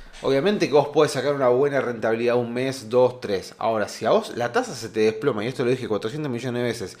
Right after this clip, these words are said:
si a vos la tasa se te desploma, los cuatro millones de pesos, ahora te alcanzan para la mitad, y la inflación encima fue del cincuenta por ciento, por lo tanto,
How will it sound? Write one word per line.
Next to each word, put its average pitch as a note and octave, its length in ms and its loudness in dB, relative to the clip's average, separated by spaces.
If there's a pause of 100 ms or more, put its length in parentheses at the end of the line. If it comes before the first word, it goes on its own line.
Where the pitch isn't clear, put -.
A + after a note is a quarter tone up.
(380)
si - 160 -6
a - 20 2
vos F3 100 2
la B2+ 140 2
tasa F#3 260 -2
se A2 140 -8
te G#2+ 80 -4
desploma, G#2 460 -2
los G#2+ 100 -6
cuatro G#3+ 240 2
millones B2+ 300 -4
de G2 60 -6
pesos, - 360 -10 (260)
ahora E3+ 280 4
te C3 40 0
alcanzan C#3+ 520 -2
para G#2 160 4
la G2+ 80 2
mitad, A2 400 4 (260)
y A#2 120 -8
la A#2 60 -2
inflación A#2+ 520 0
encima C#3+ 400 -2
fue D3+ 240 2
del A2 80 -2
cincuenta C#3 500 -2
por - 140 -4
ciento, D3 400 -4
por A2 120 -4
lo A#2+ 120 -2
tanto, E3 420 -2